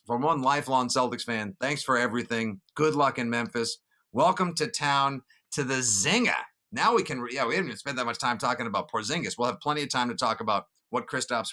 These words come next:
Porzingis can bring to the table. The guy they call K P six,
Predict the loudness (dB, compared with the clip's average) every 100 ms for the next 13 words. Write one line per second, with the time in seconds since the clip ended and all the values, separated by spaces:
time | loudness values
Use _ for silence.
0 | -8 -6 -6 -6 -8 -8 -4 -4 -4 -6
1 | -6 -6 -4 -4 -6 -8 _ _ _ -6
2 | 0 0 0 0 0 0 -2 0 0 0
3 | 0 0 0 -2 -4